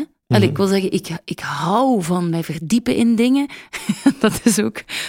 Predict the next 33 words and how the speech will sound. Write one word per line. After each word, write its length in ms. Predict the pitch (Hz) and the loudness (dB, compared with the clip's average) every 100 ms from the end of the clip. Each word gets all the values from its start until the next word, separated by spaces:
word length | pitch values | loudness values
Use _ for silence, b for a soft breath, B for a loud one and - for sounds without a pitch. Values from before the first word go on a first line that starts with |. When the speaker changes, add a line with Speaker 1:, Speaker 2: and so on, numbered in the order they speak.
| B | B
Speaker 1:
wat 140 | 226 | -2
dat 160 | 208 208 | 0 0
jij 140 | 208 | 4
nu 140 | 208 220 | 4 4
net 220 | 196 202 | 2 0
aangaf, 380 | - 220 214 196 | 0 2 2 0
dat 140 | 185 | -2
is 60 | 170 | -2
ook 120 | 220 | 0
waarom 180 | 214 190 | 0 0
dat 140 | 196 | 0
er 100 | 196 | -2
nu 120 | 196 | 0
dat 160 | 185 170 | 0 0
andere 340 | - 220 262 | 2 2 2
boek 200 | 226 240 | 2 2
er 120 | 254 226 | 2 2
is. 140 | 247 | 2
Speaker 2:
Mhm. 260 | 151 123 127 - | 4 4 2 0
Speaker 1:
Ik 180 | 104 - - _ _ _ 156 | -2 -4 -18 _ _ _ -4
bijt 280 | 185 247 | 0 0
me 120 | 208 180 | -2 -2
vast 320 | 165 196 - | -4 -4 -2
in 160 | 240 | 0
dingen, 280 | 220 240 254 | 0 0 0
ik 420 | 247 _ _ _ - | -2 _ _ _ -10
wil 100 | 180 | -6
dat 140 | - - | -8 -6
uitdiepen, 480 | 190 226 220 202 | -4 -4 -4 -6
ik 60 | 208 | -4
wil 120 | 202 | -2
me 120 | 185 | 0
daarin, 380 | 175 175 175 170 | 0 0 0 -2